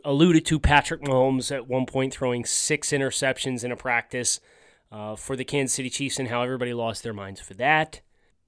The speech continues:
And he alluded to a, a really specific example, which I appreciated, wi-, in that it was that the ball's on the right hash.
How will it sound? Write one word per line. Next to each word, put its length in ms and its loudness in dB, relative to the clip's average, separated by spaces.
And 120 4
he 80 8
alluded 420 4
to 220 8
a, 260 8
a 120 2
really 340 4
specific 680 4
example, 500 0
which 160 -2
I 140 2
appreciated, 640 -4
wi-, 260 -6
in 200 -2
that 180 2
it 80 0
was 180 -4
that 140 -8
the 60 -10
ball's 280 2
on 120 2
the 80 0
right 200 2
hash. 500 -8